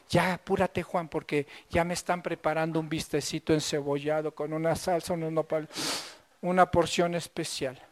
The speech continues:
La porción especial, familia, aquí la tenemos. Este es el mejor alimento. Pero que ninguna circunstancia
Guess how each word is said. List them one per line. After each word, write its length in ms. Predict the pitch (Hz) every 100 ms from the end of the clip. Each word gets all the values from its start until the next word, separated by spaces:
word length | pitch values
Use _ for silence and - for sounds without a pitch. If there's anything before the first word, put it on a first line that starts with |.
| _ _ _ -
La 200 | 175 170
porción 420 | 185 170 208 208
especial, 580 | 208 - 196 - 196 196
familia, 580 | 208 196 196 185 151 - - - _ _ _ _ - _ _ - - _ _ _ -
aquí 260 | 147 -
la 140 | 147 143
tenemos. 680 | - 135 131 127 110 - - _ _ _ _ _ _ _ - _ _ _ _ _
Este 260 | - 220 226
es 140 | 202
el 120 | 196 190
mejor 340 | 175 - 185
alimento. 680 | 175 165 160 156 147 - - _ _ _ _ _ - - - _ _ _ _ _ _ _ _ _ _
Pero 260 | - 170 160
que 120 | 175
ninguna 560 | 165 170 175 240 269 285
circunstancia 1000 | - 269 - 214 196 - 214 180 - 120